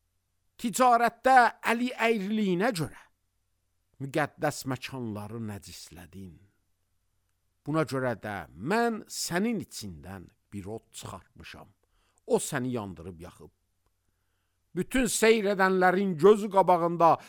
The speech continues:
səni yer üzündə külə çevirmişəm. Xalqlar arasında səni tanıyanlar fəlakətinə heyrət edirlər. Dəhşət amacına dönübsən, artıq həmişəlik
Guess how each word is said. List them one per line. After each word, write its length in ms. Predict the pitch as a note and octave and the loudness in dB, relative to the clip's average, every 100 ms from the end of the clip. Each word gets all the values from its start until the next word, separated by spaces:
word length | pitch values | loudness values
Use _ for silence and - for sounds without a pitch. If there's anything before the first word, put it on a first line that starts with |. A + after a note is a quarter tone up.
| - | -14
səni 440 | - - F#3+ G3+ F3 B2 | -4 2 2 2 0 0
yer 260 | G3+ B3+ | 2 2
üzündə 560 | G3 B2+ C3+ G2+ C3+ B2+ - _ | 0 -2 -6 -2 0 0 -2 _
külə 340 | - E3 D3+ | -8 -4 -4
çevirmişəm. 800 | - F#3 E3+ C#3 F2 B1+ - - _ _ _ _ _ _ _ _ _ _ _ _ _ _ _ _ _ _ _ - | -4 -6 -6 -8 -14 -18 -20 -20 _ _ _ _ _ _ _ _ _ _ _ _ _ _ _ _ _ _ _ 0
Xalqlar 520 | B3+ B3 G#3 B3 C4 | 4 4 4 2 2
arasında 580 | A#3+ G#3+ - G3+ F#3 F3+ | 4 2 -2 -4 -2 -2
səni 380 | - E3 A3 G#3+ | -2 -4 -4 -2
tanıyanlar 640 | G3+ G3 F3 E3 E3+ E3+ - _ | -4 -2 -2 0 0 0 -4 _
fəlakətinə 920 | _ C#3+ D3+ C#3 A#2 C#3+ B2 B2+ C3+ A#2+ | _ -6 -4 -4 -6 -8 -10 -8 -10 -8
heyrət 560 | - C#3 G#2+ C3+ - D#3+ | -8 -8 -8 -10 -8 -10
edirlər. 480 | C#3 C3 G#2+ G2 _ _ _ _ _ _ _ _ _ _ _ _ _ _ | -10 -14 -16 -20 _ _ _ _ _ _ _ _ _ _ _ _ _ _
Dəhşət 540 | D#3 B2+ - - F#3 E3 | -8 -8 -10 -8 -6 -6
amacına 440 | C#3 A#2+ A#2+ C3 C#3+ | -6 -6 -6 -6 -6
dönübsən, 580 | D#3 C3+ - A#2+ G#2 - _ _ _ - | -10 -12 -14 -14 -14 -18 _ _ _ -6
artıq 640 | B2 F#2 - - A2+ - - | -6 -6 -12 -14 -14 -14 -20
həmişəlik 840 | - G2 F2+ - D#2 D2+ E2 - | -18 -16 -14 -14 -16 -16 -20 -20